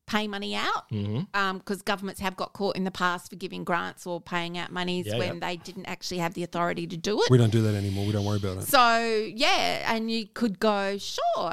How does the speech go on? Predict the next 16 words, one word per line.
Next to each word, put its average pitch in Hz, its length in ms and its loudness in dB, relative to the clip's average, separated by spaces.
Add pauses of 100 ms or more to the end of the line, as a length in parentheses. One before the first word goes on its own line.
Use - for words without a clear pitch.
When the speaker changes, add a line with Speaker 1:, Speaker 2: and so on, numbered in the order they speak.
Speaker 1:
and 214 200 -2
we'll 214 220 0 (220)
do 226 200 4
it - 220 -4 (380)
so 214 100 2
you 190 140 2
have 202 160 -4
to 196 80 -10
do 190 160 -4
it 180 100 -6
in 175 140 -6
a, 170 160 -8
like, 165 220 -8
a 147 60 -12
pension 180 420 -4
week. 214 420 -2